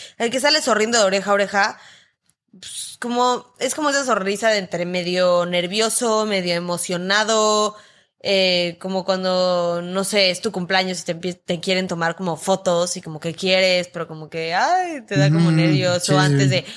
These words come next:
Speaker 1: algún festival de baile o algo así, ya sabes.
Speaker 2: Ujú.
Speaker 1: Eh, es la foto que voy a subir a Instagram.
Speaker 2: Sí.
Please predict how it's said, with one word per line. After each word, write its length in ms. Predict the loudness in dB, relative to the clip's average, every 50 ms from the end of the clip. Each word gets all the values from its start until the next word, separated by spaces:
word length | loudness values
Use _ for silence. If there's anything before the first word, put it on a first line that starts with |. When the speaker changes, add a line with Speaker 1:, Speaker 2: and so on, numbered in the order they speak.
| -18 -20 -8 -2
Speaker 1:
algún 320 | -2 0 0 0 -2 -2
festival 380 | -4 -4 -4 -2 -2 0 0 0
de 60 | 0
baile 440 | 0 0 0 0 0 0 0 0 0
o 140 | 0 0
algo 240 | 0 0 2 2 0
así, 340 | 0 0 -2 -4 -6 -6 -4
ya 140 | -4 -4 -4
sabes. 420 | -4 -4 -4 -4 -4 -4 -8 -8 -2 0
Speaker 2:
Ujú. 400 | 2 2 4 2 2 0 -4 -8 -6
Speaker 1:
Eh, 420 | -2 0 2 2 2 0 -2 -2 0
es 140 | 2 2 4
la 100 | 4 2
foto 220 | 2 0 0 -2
que 80 | 0 0
voy 120 | 2 2
a 80 | 2 0
subir 220 | -2 -4 -2 0 0
a 40 | 0
Instagram. 600 | 0 -2 -2 -2 0 2 0 0 0 -2 -4 -8 -8 -2
Speaker 2:
Sí. 440 | 0 2 2 2 0 -2 -6 -14